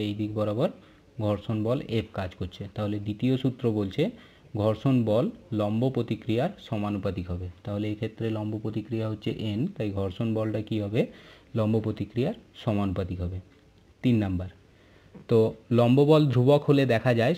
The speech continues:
সংস্পর্শে থাকা দুটি তলের মধ্যে এক ঘর্ষণ, এক স্পর্শতলের ক্ষেত্রফলের উপর নির্ভরশীল নয়, দুই তল দুটির আপেক্ষিক গতির উপরও নির্ভরশীল নয়। তাহলে যদি এন equals to ধ্রুবক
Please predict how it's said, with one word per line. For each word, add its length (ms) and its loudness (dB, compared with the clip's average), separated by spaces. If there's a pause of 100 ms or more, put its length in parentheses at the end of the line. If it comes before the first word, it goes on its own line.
সংস্পর্শে 640 0
থাকা 160 0
দুটি 340 -2
তলের 340 4
মধ্যে 220 0 (260)
এক 60 -4 (760)
ঘর্ষণ, 440 2 (380)
এক 60 2 (240)
স্পর্শতলের 680 2
ক্ষেত্রফলের 600 0
উপর 140 -2
নির্ভরশীল 640 0
নয়, 120 -2 (260)
দুই 140 4 (180)
তল 160 6 (100)
দুটির 260 0 (140)
আপেক্ষিক 440 -2
গতির 300 0
উপরও 240 0 (460)
নির্ভরশীল 640 2
নয়। 140 -4 (140)
তাহলে 280 2 (540)
যদি 320 2 (580)
এন 220 4 (260)
equals 400 0
to 80 2 (420)
ধ্রুবক 340 0